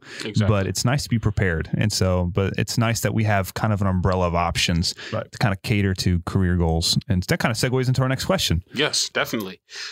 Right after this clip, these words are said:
Speaker 1: So, um, we have tons of alumni, two sitting right here right now.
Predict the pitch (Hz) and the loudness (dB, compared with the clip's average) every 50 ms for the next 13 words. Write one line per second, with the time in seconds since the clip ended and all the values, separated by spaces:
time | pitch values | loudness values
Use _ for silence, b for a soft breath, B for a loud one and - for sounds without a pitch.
0 | B B - - 151 139 131 127 123 - - 127 117 113 110 107 107 - - - | B B 0 2 2 2 2 2 0 0 0 0 0 0 0 0 -2 -6 -8 -8
1 | - 131 135 131 123 117 107 104 - 127 123 117 139 139 123 117 107 110 104 101 | -4 -2 0 2 2 0 0 0 -2 0 0 0 0 0 0 0 0 -2 -2 -2
2 | 107 120 - - _ _ _ _ - - 131 123 - - - - 110 107 110 - | -4 -4 -6 -8 _ _ _ _ -4 -2 -2 0 0 0 0 0 0 0 0 0
3 | - 123 117 107 110 120 - 113 107 | 0 0 0 2 0 0 0 0 0